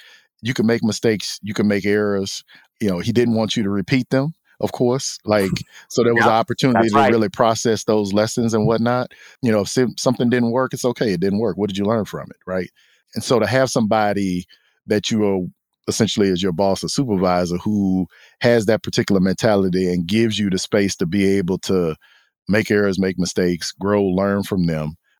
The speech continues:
Speaker 1: because that's what the organization was about, right? Like, the people who were in schools and the people who we were training were gonna do those very things. And it would be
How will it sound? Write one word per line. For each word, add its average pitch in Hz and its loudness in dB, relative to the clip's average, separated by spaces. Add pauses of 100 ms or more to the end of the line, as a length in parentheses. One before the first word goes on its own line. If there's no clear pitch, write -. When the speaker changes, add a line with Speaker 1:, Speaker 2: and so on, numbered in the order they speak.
Speaker 1:
because 101 0
that's 117 0
what 127 -4
the 117 2
organization 104 0
was 71 -8
about, 69 -12 (140)
right? 90 -2
Like, 87 -4 (580)
the 180 -2
people 110 -2
who 120 2
were 104 2
in 104 0
schools 113 0
and 95 0
the 87 0
people 110 -2
who 113 2
we 110 2
were 95 0
training 120 2
were 101 0
gonna 101 0
do 117 0
those 98 2
very 98 2
things. 113 2
And 95 0
it 98 0
would 87 -2
be 107 0